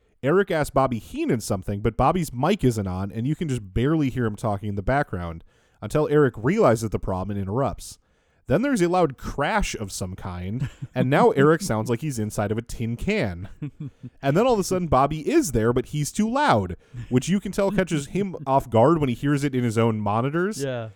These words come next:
Speaker 1: He's just like, he starts talking, and then three words in, he just stops for a second, like, "Why am I so loud?" And then he, uh, he brings it down to normal volume, and Eric seems to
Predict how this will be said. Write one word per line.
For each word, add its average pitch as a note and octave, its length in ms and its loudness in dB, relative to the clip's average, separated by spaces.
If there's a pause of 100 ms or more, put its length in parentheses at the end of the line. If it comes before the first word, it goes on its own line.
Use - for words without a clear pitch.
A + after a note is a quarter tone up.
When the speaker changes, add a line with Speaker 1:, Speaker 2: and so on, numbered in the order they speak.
(200)
Speaker 1:
He's D3+ 160 -2
just E3 180 0
like, D3+ 260 2 (240)
he D#3 140 -6
starts F#3+ 260 -2
talking, E3+ 300 2
and C#3+ 100 -2
then C#3 120 -2
three D3 180 -2
words C3 240 0
in, B2+ 140 0
he A2+ 160 -6
just G#2+ 260 -4
stops G2+ 380 -6
for C#3 80 -4
a C3 40 -4
second, E3 240 -6
like, G#2+ 200 -6
"Why A#2+ 160 -10
am F3 100 -6
I C#3 80 -8
so C#3+ 180 -8
loud?" A#2+ 580 -8 (920)
And B2 140 -4
then A#2+ 160 4
he, A#2+ 380 0
uh, G#2 180 2
he A2 140 -4
brings A2+ 240 -2
it A2+ 80 -8
down A#2 200 2
to A2+ 80 2
normal A2+ 300 2
volume, A2 500 0 (360)
and C#3 160 -6
Eric C#4+ 340 -4 (120)
seems G#3+ 400 -8
to F3 220 -6